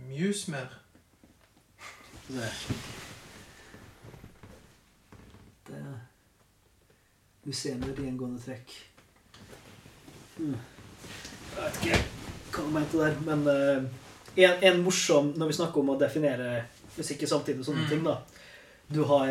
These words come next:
Speaker 2: eh, en ting som musikkteoretikere nå har begynt å, eh, bemerke seg, da, som var en trend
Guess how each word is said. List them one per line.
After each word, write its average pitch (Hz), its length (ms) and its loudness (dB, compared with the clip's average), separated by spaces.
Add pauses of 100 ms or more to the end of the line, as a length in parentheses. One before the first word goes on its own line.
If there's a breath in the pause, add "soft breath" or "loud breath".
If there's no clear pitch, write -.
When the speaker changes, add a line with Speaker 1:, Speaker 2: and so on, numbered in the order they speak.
Speaker 2:
eh, 131 400 4 (680)
en 170 140 4
ting 151 200 0
som 143 340 2
musikkteoretikere 139 1160 0 (100)
nå 151 240 4
har 151 100 2
begynt 139 340 0
å, 131 240 0 (960 loud breath)
eh, 151 280 12 (120)
bemerke 151 500 2
seg, 165 140 0
da, 160 100 6
som 147 160 0
var 131 180 4
en 135 80 0
trend 131 420 -2